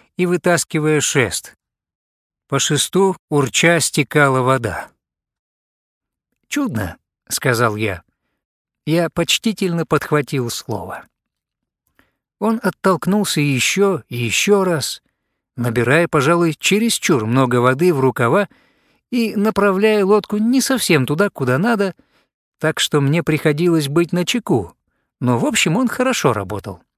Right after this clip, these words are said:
«Старые навыки», — сказал он. «Ну как?»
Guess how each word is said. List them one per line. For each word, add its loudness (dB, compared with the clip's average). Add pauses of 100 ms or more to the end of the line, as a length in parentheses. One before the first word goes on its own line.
(1040)
«Старые 0
навыки», — -2 (120)
сказал -2
он. -8 (280)
«Ну 2
как?» -4